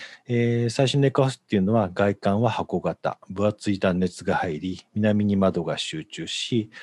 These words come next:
外付けブラインドがついて、えー、かつ前、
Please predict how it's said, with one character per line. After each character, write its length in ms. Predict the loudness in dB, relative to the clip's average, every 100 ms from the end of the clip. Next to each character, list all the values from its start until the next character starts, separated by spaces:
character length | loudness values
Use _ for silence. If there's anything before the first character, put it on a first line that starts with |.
| -20 -8
外 280 | -4 0 0
付 240 | 0 -2
け 20 |
ブ 120 | 0 2
ラ 120 | 2
イ 60 |
ン 40 | 2
ド 80 | -2
が 120 | -8
つ 180 | -4 -4
い 60 |
て、 240 | -4 -14 -16 _ _
え 60 | -8
ー、 40 |
か 120 | -2 -2
つ 180 | -2 -2
前、 300 | 0 0